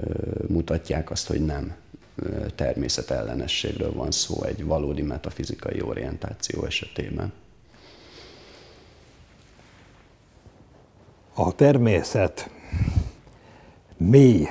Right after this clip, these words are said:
Speaker 2: átélése, az, amiben feltárul a természet, természet feletti eredete, tulajdonképpen a természet feletti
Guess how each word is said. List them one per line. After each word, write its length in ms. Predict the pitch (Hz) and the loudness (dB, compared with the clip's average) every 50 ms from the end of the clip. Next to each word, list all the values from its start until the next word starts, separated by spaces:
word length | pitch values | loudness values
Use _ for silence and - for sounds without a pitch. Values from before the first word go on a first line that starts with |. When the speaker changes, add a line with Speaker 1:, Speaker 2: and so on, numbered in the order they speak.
| - - | -4 -6
Speaker 2:
átélése, 1400 | - - 98 87 82 - - - - - - - 98 95 90 85 90 87 78 - - - 104 98 104 98 - - - - - - - - - - - - - - - - - - - - - - - - _ - _ _ _ _ _ _ _ _ _ - | -4 -2 0 0 0 -2 -4 -10 -12 -12 -6 -2 0 2 2 2 2 2 2 2 2 0 2 2 2 2 0 -8 -12 -12 -10 -8 -8 -8 -10 -12 -12 -18 -20 -20 -20 -20 -20 -20 -20 -20 -20 -20 -20 -20 _ -20 _ _ _ _ _ _ _ _ _ -2
az, 220 | 113 113 110 110 | 0 2 4 4
amiben 360 | 113 95 101 92 95 95 92 | 4 4 4 2 2 0 -2
feltárul 1000 | 90 - - 120 117 117 98 80 - - 101 82 78 76 78 80 80 87 92 92 | -2 0 2 4 4 4 4 2 0 -2 -2 -2 -2 -2 -2 -2 0 2 2 2
a 100 | 85 - | 0 -2
természet, 880 | - - 101 92 92 98 92 90 87 80 - - - 92 85 - - - - | -2 -2 -2 0 0 0 0 0 0 0 0 0 -2 -2 -2 -4 -6 -6 -2
természet 720 | 101 98 98 95 87 87 85 80 - - - 85 - - | 0 0 0 0 0 -2 -2 -4 -4 -4 -8 -8 -8 -10
feletti 840 | - - 98 85 87 85 78 - - - - - 87 80 73 67 - - - - - _ _ _ | -8 -6 -4 -2 -2 -4 -4 -6 -10 -18 -6 -4 -2 0 0 -2 -4 -8 -14 -20 -20 _ _ _
eredete, 880 | - - 104 92 95 92 87 85 87 92 80 - - - 95 87 82 - - - - _ _ _ _ _ _ _ _ _ _ _ _ _ _ - _ _ _ _ _ _ - - - - - - - - - - _ _ _ _ - | -4 -2 0 0 2 0 -2 -2 -2 -2 -4 -4 -4 -4 -2 -2 -2 -4 -6 -14 -20 _ _ _ _ _ _ _ _ _ _ _ _ _ _ -20 _ _ _ _ _ _ -20 -20 -20 -20 -20 -20 -20 -20 -20 -20 _ _ _ _ -10
tulajdonképpen 840 | - 92 90 87 87 85 85 87 82 - - 87 85 - - 90 85 | -6 -4 -2 -2 -2 -4 -4 -6 -6 -6 -4 -4 -4 -4 -4 -6 -6
a 100 | 80 78 | -6 -4
természet 640 | - 110 101 101 98 90 87 85 - - 82 76 | -4 -2 -2 -2 -2 -2 -4 -6 -6 -6 -8 -8
feletti 680 | - - 95 85 82 80 - - - - 92 85 82 - | -8 -8 -6 -6 -6 -6 -8 -10 -10 -6 -4 -4 -4 -4